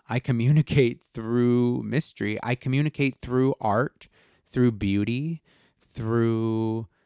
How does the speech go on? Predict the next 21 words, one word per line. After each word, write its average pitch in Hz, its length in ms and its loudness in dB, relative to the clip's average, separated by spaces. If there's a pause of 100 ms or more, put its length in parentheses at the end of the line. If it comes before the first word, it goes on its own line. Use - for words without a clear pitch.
(140)
spirit. - 920 -4 (340)
So 123 200 0
I 127 100 4
think 143 200 -2
if - 160 -2
you 123 140 2
have 139 500 -2
a 143 60 2
Mercury 117 640 -2
in 104 120 -6
Pisces, 113 920 -4 (520)
on 110 380 -2
some 165 260 0
level, 117 440 2
you 117 580 2 (160)
can 156 220 4
easily 170 400 6
very 143 340 6
wander 120 840 2 (120)
in 147 300 4
thought. 113 680 -2